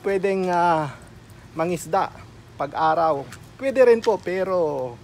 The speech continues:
maaring maraming tao mag-complain sila, kaya ngayon inaayos po ang aking lambat para, ah, hindi po siya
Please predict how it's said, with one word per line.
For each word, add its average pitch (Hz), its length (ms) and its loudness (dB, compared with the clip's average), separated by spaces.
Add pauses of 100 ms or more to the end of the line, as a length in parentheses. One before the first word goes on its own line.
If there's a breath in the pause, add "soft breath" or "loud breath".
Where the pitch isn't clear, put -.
(580 loud breath)
maaring 127 960 -6
maraming 127 320 -6
tao 156 400 -2
mag-complain 135 720 -8
sila, 147 400 -6
kaya 135 400 -4 (160)
ngayon 160 480 -2 (640)
inaayos 170 480 -4
po 196 320 -6
ang 170 320 -10
aking 170 240 -6
lambat 175 400 -2
para, 160 220 -2 (340)
ah, 139 240 -12 (560)
hindi 156 240 -4
po 165 160 -8
siya 151 560 0